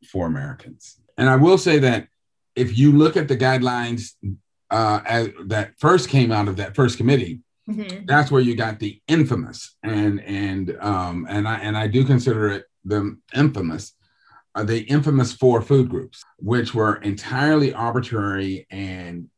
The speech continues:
Speaker 1: utterly ridiculous in, you know, deeming, you know, meat, dairy, and I, I don't remember the other, how they divided up the other two, but, uh, and it's ludicrous to create these artificial, uh, designations. And it's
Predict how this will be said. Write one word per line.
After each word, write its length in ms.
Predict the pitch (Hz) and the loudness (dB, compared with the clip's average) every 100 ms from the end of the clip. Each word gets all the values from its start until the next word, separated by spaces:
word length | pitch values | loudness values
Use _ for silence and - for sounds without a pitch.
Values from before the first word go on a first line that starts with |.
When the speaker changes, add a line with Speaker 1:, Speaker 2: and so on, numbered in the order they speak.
| - | 0
Speaker 1:
utterly 500 | 143 143 127 107 104 | 2 4 4 2 0
ridiculous 800 | 107 92 113 - 78 58 - - - - | -2 -2 -2 -4 -8 -12 -16 -18 -18 -8
in, 460 | 113 107 101 98 | -2 0 2 0
you 140 | 92 104 | -2 -2
know, 160 | 92 | -2
deeming, 500 | 90 110 104 90 85 | -4 -2 -4 -4 -8
you 240 | 78 90 95 | -8 -8 -8
know, 80 | 71 | -6
meat, 380 | 104 107 - | -4 -2 -4
dairy, 580 | 85 98 95 92 90 80 - | -6 -6 -6 -8 -10 -12 -12
and 440 | 90 87 82 78 - - - - _ _ - | -12 -10 -10 -12 -14 -20 -20 -20 _ _ -6
I, 280 | 117 113 | -2 0
I 20 | 120 | 0
don't 40 | |
remember 480 | 107 95 92 92 85 | 2 0 0 -2 -4
the 160 | 80 | -6
other, 240 | 80 87 80 82 92 | -8 -10 -10 -8 -6
how 220 | - 107 | -2 -2
they 140 | 95 | -2
divided 380 | 92 87 92 95 | -4 -6 -6 -6
up 100 | 85 | -6
the 100 | 98 | -6
other 120 | 90 | -6
two, 180 | 95 123 | 0 0
but, 200 | 98 101 - - - - | 2 -2 -8 -20 -20 -10
uh, 140 | 110 113 | -6 -6
and 300 | 117 113 120 | -6 -4 -4
it's 140 | 104 117 | -2 0
ludicrous 840 | 117 143 151 139 120 95 - - - | 6 8 8 6 2 -2 -8 -18 -20
to 440 | - 117 104 98 92 | -2 4 4 4 -2
create 380 | - 131 123 123 | 0 2 4 2
these 200 | 113 95 | 0 -4
artificial, 840 | - 117 104 127 104 107 95 80 - | -4 -4 -2 0 0 -2 -4 -6 -8
uh, 340 | 98 85 85 | -8 -6 -10
designations. 840 | 87 110 110 90 104 113 107 98 - - - - | -6 -2 -2 -2 -2 -2 -2 -4 -6 -18 -20 -10
And 500 | 117 117 107 107 104 | -6 -2 0 0 -2
it's 300 | - 101 101 | -6 -6 -6